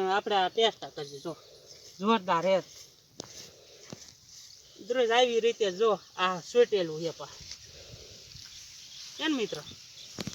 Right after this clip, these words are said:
આ શાકે છે. જો આ તરબૂચનું. ટેસ્ટ તપાસ કરશું કેવું લાગે મિત્ર,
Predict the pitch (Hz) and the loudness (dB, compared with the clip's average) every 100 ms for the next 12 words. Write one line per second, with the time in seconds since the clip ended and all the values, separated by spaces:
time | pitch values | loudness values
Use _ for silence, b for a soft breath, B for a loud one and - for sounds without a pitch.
0 | - - - - - - - - 196 - | -12 -12 -10 -10 -14 -16 -12 -2 0 4
1 | 226 233 214 185 - - - - 277 240 | 4 6 2 0 -4 -12 -16 -4 4 6
2 | 202 220 208 175 147 - - - - - | 6 2 0 -2 -10 -12 -16 -16 -18 -20
3 | - - - 339 320 - 269 269 - 262 | -20 -12 8 8 8 6 2 2 2 -2
4 | 214 247 202 254 226 233 240 226 220 233 | -2 -4 0 2 8 8 8 2 0 0